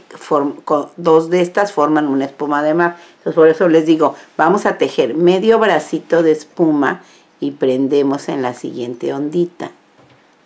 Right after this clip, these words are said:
Fíjense cómo a veces vamos a prender aquí y a veces vamos a prender acá, ¿eh? Pongan mucha atención porque le vamos a dar un poquito de vuelo a nuestra, a nuestro faldoncito.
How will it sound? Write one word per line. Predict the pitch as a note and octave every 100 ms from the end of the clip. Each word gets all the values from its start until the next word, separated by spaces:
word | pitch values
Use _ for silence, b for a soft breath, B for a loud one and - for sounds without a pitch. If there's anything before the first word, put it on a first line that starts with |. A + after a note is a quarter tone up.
| _ _ _ _ _ _ _ _ _ _ _ _ _ _
Fíjense | G#3 F3+ B3+ C4+ C4
cómo | G#3+ G#3
a |
veces | F#3 F3 A3
vamos | F#3 E3 E3+ F3
a | D#3
prender | C#3 A#2+ C3+ D#3+
aquí | D#3+ - - F3+ -
y | F3
a | C#3
veces | D3 - E3+
vamos | C#3 C#3+ C#3
a | C3+
prender | C#3 B2 A#2+ A#2
acá, | A#2+ - - -
¿eh? | G3+ C#4 _ b b _
Pongan | - D#3+ E3+
mucha | E3+ D#3 -
atención | - - C3 - E3+ F3 G3+ G3+ B B _
porque | D#3 D3+ D3
le | C#3+
vamos | D3 D#3 F3+
a | F#3
dar | E3+ D#3
un | D3+
poquito | F3 - F3 - E3
de | F3
vuelo | E3+ F3 D#3 D#3 D#3+ - B B
a | C3+ D3
nuestra, | D3 D3+ D3 - D3+ -
a | D3+
nuestro | D3+ C#3 - -
faldoncito. | C3 C#3+ C#3+ D3+ D#3 D#3+ F#3+ F3 - -